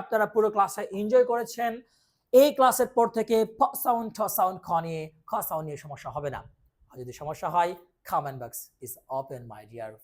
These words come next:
friends, my dear brothers and sisters। দেখা হচ্ছে পরবর্তী ক্লাসে আরেকটা লেসন নিয়ে। And till then, stay happy, stay fine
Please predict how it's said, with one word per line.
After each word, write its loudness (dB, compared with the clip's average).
friends, -4
my -16
dear -12
brothers -14
and -20
sisters। -20
দেখা -4
হচ্ছে -2
পরবর্তী 2
ক্লাসে 0
আরেকটা -4
লেসন -10
নিয়ে। -12
And -6
till -2
then, 0
stay -10
happy, -4
stay -4
fine -2